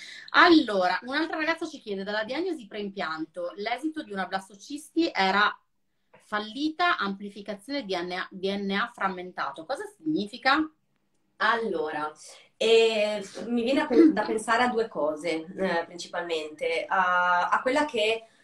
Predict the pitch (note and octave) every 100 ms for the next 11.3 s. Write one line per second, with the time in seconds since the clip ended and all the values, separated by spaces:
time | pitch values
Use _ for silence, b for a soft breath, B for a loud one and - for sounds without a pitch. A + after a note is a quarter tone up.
0 | b F#3 F#3+ - A3 G#3+ G#3 G3+ B3+ B3
1 | G#3+ G3 F#3+ - F3+ D3+ D3 F#3+ C#4 D4
2 | - - _ G3 A3 G3 G#3 F#3+ F3 E3+
3 | - F3+ F3 E3+ - F#3+ F#3+ F#3 G3 F#3+
4 | F#3 G#3 F3 F#3+ A3 - F#3+ F#3 F#3 A#3+
5 | - F#3+ F#3 F#3 G#3 F#3+ F3 E3 - D#3+
6 | D#3 D3 D#3+ F3 - A3 D#4 D#4+ B B
7 | B - G#3 G3+ G3+ G3 F#3+ F#3+ C4+ A3+
8 | F#3 E3 F#3+ F#3+ F#3 - A3+ A3+ A#3 A#3+
9 | G3 D#3+ D3+ D#3+ - F#3+ G3 G#3 G#3+ A3
10 | G3+ - A#3+ G#3 F3+ E3 D#3 D3+ D3+ A3+
11 | A3 E3 -